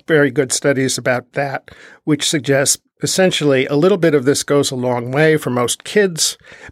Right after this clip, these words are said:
but if you skip it, it's a very bad idea. The model here was basically learning to read is like learning a spoken language.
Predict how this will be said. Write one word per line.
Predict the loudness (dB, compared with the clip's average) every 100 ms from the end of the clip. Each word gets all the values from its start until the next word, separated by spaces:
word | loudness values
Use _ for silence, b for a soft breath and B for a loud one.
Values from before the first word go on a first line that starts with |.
| -2
but | 0
if | 2
you | 0
skip | -2 0 0 2
it, | 0
it's | -2 -2
a |
very | 0 0 0
bad | 0 0
idea. | -2 -4 -8 -10 -12 B B B B
The | 0 2
model | 4 4 4 2
here | 2 2
was | 4 2 2
basically | 2 2 0 -6 -6 -4 -6 _ b b _
learning | 0 2 2
to | 2
read | 2
is | 2 0
like | -2 -2
learning | -2 -2 -2
a |
spoken | -4 -2 0 2
language. | 2 4 4 0 0 -6